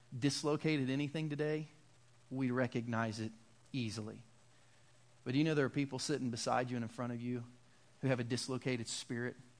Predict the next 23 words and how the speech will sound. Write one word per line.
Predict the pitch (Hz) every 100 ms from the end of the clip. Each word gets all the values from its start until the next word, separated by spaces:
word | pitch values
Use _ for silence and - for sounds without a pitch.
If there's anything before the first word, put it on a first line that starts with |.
| - - -
this | 131 131
morning? | 120 120
You | 113
can't | 175
see | - 156 131
it, | 117 - - - - - - - - -
but | 127
their | 120
heart | 127 127
is | 120
dislocated. | 123 127 - 127 135 123 123 123 - - - - - - - - - - - - - - -
Their | 131 135
marriage | 123 120 135 127
is | 123
dislocated. | 123 127 - 123 123 120 120 120 123 - - - - - - - - - -
Their | 139 131
relationship | 131 139 139 - 131 - 143 135 - -
with | 135 123 117 - -
parents | - 139 147 - - - - -
or | -
children | - 147 143 139
is | 123 113
dislocated. | 117 123 - 127 127 123 120 120